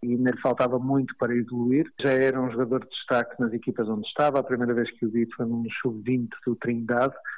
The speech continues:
no estado de Goiás, no Brasil, e era um jogador com golo, um jogador que, de decisão, de velocidade, de um para um,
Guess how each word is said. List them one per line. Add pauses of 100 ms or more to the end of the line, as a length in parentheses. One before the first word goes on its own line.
(160)
no
estado
de
Goiás,
no
Brasil, (300)
e
era
um
jogador (280)
com
golo, (460)
um
jogador (160)
que,
de
decisão,
de
velocidade,
de
um
para
um,